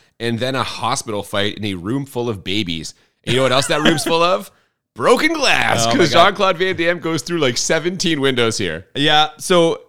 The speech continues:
Speaker 2: the hospital to me is just bonkers. The fact that they relocate from a carnival where his son gets murdered into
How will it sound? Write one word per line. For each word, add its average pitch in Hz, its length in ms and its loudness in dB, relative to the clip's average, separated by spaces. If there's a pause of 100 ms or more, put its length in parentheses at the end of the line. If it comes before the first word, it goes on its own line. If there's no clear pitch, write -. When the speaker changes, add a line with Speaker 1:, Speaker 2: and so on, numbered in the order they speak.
Speaker 2:
the 151 120 -2
hospital 311 500 0
to 202 160 -6
me 127 380 -2
is 107 440 -6
just 123 360 -4
bonkers. 92 560 -12 (260)
The 127 100 -4
fact 160 300 2
that 185 160 0
they 185 140 0
relocate 131 920 -2
from 113 280 -4
a 104 140 -6
carnival 104 640 -6
where 101 120 -6
his 104 160 -12
son 117 260 -8
gets 113 220 -10
murdered 104 420 -6
into 139 720 -4